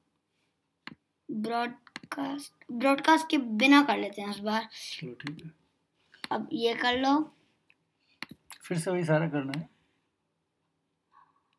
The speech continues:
Speaker 1: हाँ।
Speaker 2: तो copy paste कर सकते हैं?
Speaker 1: Copy paste?
Speaker 2: चलो ठीक है, जैसे,
Speaker 1: नहीं।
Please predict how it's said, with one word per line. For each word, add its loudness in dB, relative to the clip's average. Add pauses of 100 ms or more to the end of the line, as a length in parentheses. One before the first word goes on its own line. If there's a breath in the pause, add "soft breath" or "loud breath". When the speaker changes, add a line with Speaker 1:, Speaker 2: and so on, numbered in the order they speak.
(140)
Speaker 1:
हाँ। -2 (280)
Speaker 2:
तो 0
copy 0
paste -2
कर -6
सकते -10
हैं? -8 (1160)
Speaker 1:
Copy -8
paste? -8 (2250)
Speaker 2:
चलो 4
ठीक -4
है, -2
जैसे, 6
Speaker 1:
नहीं। -2